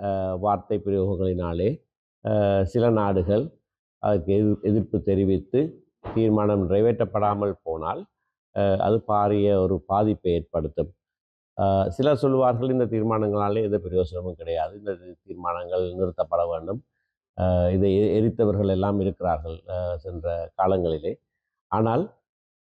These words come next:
அ, சர்வதேசத்தினுடைய பார்வை இலங்கை மீது தொடர்ச்சியாக இருக்க வேண்டுமாக இருந்தால், விசேடமாக பொறுப்பு கூறல் சம்பந்தமாக, நல்லிணக்கம் சம்பந்தமாக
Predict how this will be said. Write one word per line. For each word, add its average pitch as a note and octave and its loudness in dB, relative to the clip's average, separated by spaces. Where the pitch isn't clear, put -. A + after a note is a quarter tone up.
அ, G1+ -8
சர்வதேசத்தினுடைய C#3 2
பார்வை A2+ 0
இலங்கை A2 2
மீது A#2+ 2
தொடர்ச்சியாக G2 0
இருக்க F2+ 0
வேண்டுமாக E2+ 0
இருந்தால், E2+ -2
விசேடமாக A2+ 2
பொறுப்பு G#2 -2
கூறல் G2+ 2
சம்பந்தமாக, F2 -2
நல்லிணக்கம் F#2+ -2
சம்பந்தமாக E2 -6